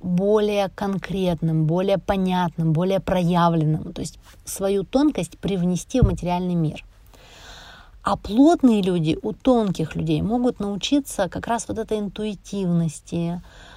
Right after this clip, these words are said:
открытости, чувству единства. И это в их энергоструктуру, в их жизнь принесёт намного-намного более красок, больше красок, э,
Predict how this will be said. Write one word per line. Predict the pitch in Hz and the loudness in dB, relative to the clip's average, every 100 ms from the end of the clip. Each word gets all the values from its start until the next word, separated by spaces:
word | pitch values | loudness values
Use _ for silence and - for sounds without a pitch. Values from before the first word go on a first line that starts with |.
| - - | -18 -8
открытости, | 202 - - 190 190 180 170 156 - - 165 156 | -6 -6 -4 -2 0 0 0 -2 -4 -6 -2 -2
чувству | 156 220 - 220 | -2 -8 -6 -6
единства. | 214 180 175 180 185 170 - 175 - 202 202 - - - - - - - | -6 -4 0 0 0 -2 -8 -8 -6 -8 -16 -20 -20 -20 -20 -20 -20 -10
И | - 220 - | 0 0 0
это | 240 240 233 180 | 2 2 2 -2
в | 160 - - | -4 -6 -6
их | 220 214 - - - - | -2 -2 -2 -14 -20 -12
энергоструктуру, | 196 185 190 208 190 175 - 170 - 175 165 | -4 0 2 0 0 -6 -6 -10 -6 -2 0
в | 170 | 0
их | 170 | 0
жизнь | 160 160 208 240 196 180 - - - - - | 0 0 0 0 0 -6 -8 -20 -20 -20 -6
принесёт | 175 170 175 - 226 226 220 - - - - - - | 0 2 2 -2 -2 -2 -4 -12 -20 -20 -20 -14 -6
намного-намного | 208 208 247 226 190 202 202 | -4 0 0 0 -2 -4 -2
более | 170 175 202 202 180 | 0 0 -2 -2 -4
красок, | - 170 180 185 196 - 180 - - - - - | -6 -2 2 2 -2 -6 -8 -8 -20 -20 -20 -6
больше | 165 185 196 - 170 | 0 2 2 0 -4
красок, | - 180 185 190 - 165 - - - | -6 -2 0 0 -2 -8 -8 -20 -14
э, | 190 | -12